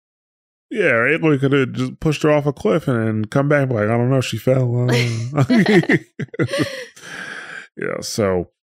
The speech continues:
Speaker 1: um, but you do go and follow the, the trail, which is the, the, the pipes that you can see with the focus. Uh, and there are some machines along the way, but nothing serious. Like, there's, like, some, a Scrounger and some Long Legs,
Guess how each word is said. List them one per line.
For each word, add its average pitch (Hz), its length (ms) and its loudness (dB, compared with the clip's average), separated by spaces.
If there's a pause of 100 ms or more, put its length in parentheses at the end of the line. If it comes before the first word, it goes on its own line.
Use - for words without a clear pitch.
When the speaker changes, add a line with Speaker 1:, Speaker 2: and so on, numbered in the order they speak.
(260)
Speaker 1:
um, 95 520 -4 (140)
but 110 380 -2
you 107 600 0 (120)
do 180 380 -4
go 139 300 2
and 120 140 -2
follow 117 420 0
the, 101 220 -2
the 95 140 -4
trail, 92 540 -2
which 127 260 -6
is 92 240 -4
the, 90 200 -6
the, 90 160 -6
the 87 80 -10
pipes 98 320 -4
that 92 160 -8
you 90 80 -8
can 85 120 -10
see 90 320 -8
with 87 260 -8 (120)
the 87 400 -10 (220)
focus. 101 500 -4 (1040)
Uh, 117 320 -4
and 107 720 -4 (760)
there 262 240 0
are 262 120 0
some 139 260 -2
machines 175 380 -2
along 180 260 -2
the 175 60 2
way, 180 100 2
but 139 140 0
nothing 147 240 0
serious. 127 500 0
Like, 110 140 -2
there's, 131 160 -2
like, 117 140 -2
some, 101 160 -8
a - 100 -10
Scrounger 113 640 -4
and 104 100 -4
some 90 200 -12
Long 110 280 -2
Legs, 107 460 -2